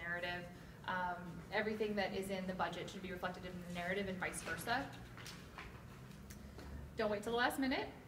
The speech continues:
I think that goes without saying. Um, and then please don't send in a lot of additional, uh,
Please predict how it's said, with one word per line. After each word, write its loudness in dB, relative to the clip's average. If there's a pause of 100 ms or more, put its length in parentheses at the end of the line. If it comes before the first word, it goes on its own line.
(160)
I -12
think -8
that -2
goes 0
without 4
saying. -2 (460)
Um, 6 (300)
and 8
then 8
please 4
don't 4
send 6
in 6
a 4
lot 6
of 2
additional, 0
uh, 4